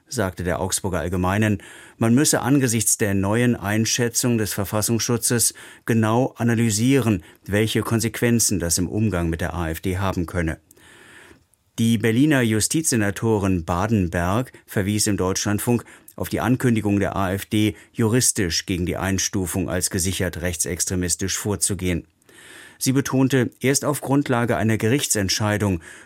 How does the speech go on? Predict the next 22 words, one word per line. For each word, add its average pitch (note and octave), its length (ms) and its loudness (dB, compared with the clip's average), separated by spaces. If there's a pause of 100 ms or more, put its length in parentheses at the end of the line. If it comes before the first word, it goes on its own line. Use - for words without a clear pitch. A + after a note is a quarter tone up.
könne G#2+ 240 2
man F#2+ 260 2
über F#2+ 200 -2
ein F2 140 -2
Verbot F2 500 -2
sprechen. E2 540 -4 (840)
Der G#2 200 2
Kandidat A2+ 560 0
für - 160 -2
den G2 200 0
F-D-P-Vorsitz A2+ 1200 -2
Dürr G2+ 500 0 (160)
sprach A2+ 380 0
sich - 260 -4
gegen G#2+ 300 2
einen D#2+ 260 -2
Verbotsantrag E2+ 920 -4
aus. E2+ 400 -2 (460)
Er G2+ 100 0
sagte G#2 300 -2
den G2+ 140 0
Funke-Medien, G#2 800 0